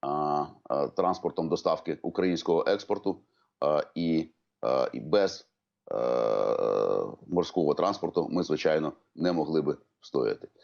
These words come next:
А, на щастя, а, союзники допомагають нам і в цій роботі. Е, водночас, е, ми ж бачимо не тільки в економіці, у всіх сферах життя, що,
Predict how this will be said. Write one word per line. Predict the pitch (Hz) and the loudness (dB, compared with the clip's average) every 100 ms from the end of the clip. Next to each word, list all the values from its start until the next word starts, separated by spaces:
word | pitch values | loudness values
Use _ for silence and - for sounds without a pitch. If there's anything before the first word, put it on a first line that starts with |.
| - - _ | -20 -20 _
А, | - 67 67 64 57 | -2 0 2 0 0
на | 90 | -2
щастя, | 90 123 127 - 113 - _ _ _ _ _ - | 0 2 2 0 -2 -2 _ _ _ _ _ -8
а, | 50 50 50 50 50 | -6 -4 -6 -6 -8
союзники | 50 98 107 95 87 87 | -2 0 2 0 0 0
допомагають | 90 101 92 85 78 | 0 2 2 2 2
нам | 80 80 | 0 -2
і | 107 | -6
в | |
цій | - 90 | -4 0
роботі. | 85 90 117 127 131 _ _ _ _ _ - | 0 2 0 -2 -10 _ _ _ _ _ -6
Е, | 57 50 - - - | -4 -2 -4 -10 -14
водночас, | - 95 113 110 123 120 - - | -4 0 0 2 0 -2 -6 -2
е, | 73 71 | 0 0
ми | 69 92 | 0 -2
ж | 85 | 0
бачимо | 95 85 78 78 - | 0 0 -6 -6 -4
не | 92 95 | -2 -2
тільки | 90 73 78 - | -4 -6 -8 -8
в | - 73 73 | -4 0 0
економіці, | 78 90 87 76 - | 0 0 0 0 0
у | 76 | 0
всіх | - 76 | 0 -2
сферах | - 73 73 | 0 0 -2
життя, | 90 113 113 - _ _ _ | -2 0 -2 -4 _ _ _
що, | - - 82 78 | -8 -2 2 2